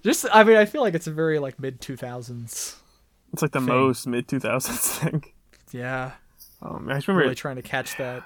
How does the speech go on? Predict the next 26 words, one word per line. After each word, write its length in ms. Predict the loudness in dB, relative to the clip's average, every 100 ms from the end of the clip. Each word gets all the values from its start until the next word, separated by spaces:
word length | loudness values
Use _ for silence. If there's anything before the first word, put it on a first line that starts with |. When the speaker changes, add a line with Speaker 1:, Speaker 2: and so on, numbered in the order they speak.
| -18
Speaker 2:
<sighs> 100 | -14
Man. 280 | -10 -8 -8
Speaker 1:
Lord 140 | -8
of 40 |
the 80 | -8
Rings 240 | -8 -10 -10
money. 340 | -12 -12 -14 _ _ -8
Speaker 2:
Yeah. 340 | -2 0 0 -6 -20 -20 _ _ 0
I 100 | 6
don't 140 | 6 6
know. 260 | 0 -4 -10 _ -20 _ _ _ -14 -4
Nostalgia 420 | -4 4 4 4
is 100 | 2
not 160 | 0
a 60 | 0
great 300 | 0 -2 -2
thing, 260 | -6 -6 -4
but 240 | -2 -4 _ _ _ _ _ _ _ _ _
I 80 | -2
do 180 | 4 4
have 200 | 4 2
some, 120 | 0
like, 300 | -2 -4 -6
very 500 | 0 2 4 2 0 _ _ _ _ _ _ _ _ _ _ -6
incredibly 540 | -4 0 2 2 2
intense, 840 | 0 -4 -6 -6 -6 -8 -8 -14